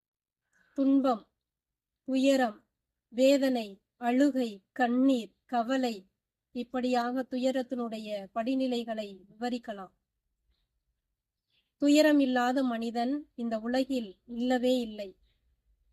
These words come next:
மகிழ்ச்சியை விட துயரம் அதிக நேரத்தை எடுத்துக்கொள்கின்றது. "நான் என்னை நானே முரண்படுகிறேனா?" சரி, அப்படியானால் நான் என்னை நானே முரண்படுகிறேன்.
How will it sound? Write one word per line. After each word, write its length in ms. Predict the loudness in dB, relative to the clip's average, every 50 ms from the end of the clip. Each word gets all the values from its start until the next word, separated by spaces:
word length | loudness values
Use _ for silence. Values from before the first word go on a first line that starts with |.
| _ _ _ _
மகிழ்ச்சியை 680 | -2 0 0 2 2 2 0 0 0 2 4 4 2
விட 480 | 2 0 -2 0 0 0 0 -2 -6 -10 _
துயரம் 520 | -6 -4 0 0 0 0 0 -2 -4 -6 -10
அதிக 380 | -8 -4 0 0 0 2 0
நேரத்தை 600 | -2 -2 -2 -2 -2 -2 -2 -4 -4 -4 -4 -4
எடுத்துக்கொள்கின்றது. 840 | -6 -10 -12 -12 -12 -10 -12 -12 -12 -14 -16 -16 -14 -16 -16 -16 -18 -20 _ _ _ _ _ _ _ _ _ _ _ _ _ _ _ _
"நான் 320 | -2 0 2 2 2 2 2
என்னை 460 | 2 2 2 4 4 4 4 4 2
நானே 480 | 2 2 2 2 2 2 2 2 2
முரண்படுகிறேனா?" 1000 | 0 0 0 0 0 0 -2 -2 -4 -6 -8 -8 -8 -8 -8 -10 -10 -10 -12 -14 -16 _ _ _ _ _ _
சரி, 500 | -20 -12 -6 -4 -4 -4 -4 -6 -12 -16 _ _ _ _ _ _ _ -12
அப்படியானால் 960 | -10 -10 -6 -4 -2 -2 0 0 0 -2 -2 -6 -8 -8 -4 -4 -4 -4 -6 _
நான் 280 | -12 -8 -6 -6 -4 -4
என்னை 400 | -6 -6 -4 -2 0 0 0 0
நானே 440 | 0 0 0 0 0 0 0 0 0
முரண்படுகிறேன். 760 | -2 -4 -4 -4 -4 -4 -6 -6 -8 -14 -14 -14 -14 -14